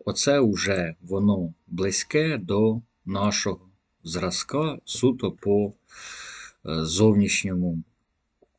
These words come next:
вигляду. Тепер переходимо до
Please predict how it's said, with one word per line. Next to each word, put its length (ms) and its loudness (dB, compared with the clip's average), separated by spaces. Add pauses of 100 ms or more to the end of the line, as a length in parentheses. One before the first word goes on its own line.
(240)
вигляду. 520 -4 (1400)
Тепер 340 6
переходимо 680 6 (340)
до 380 4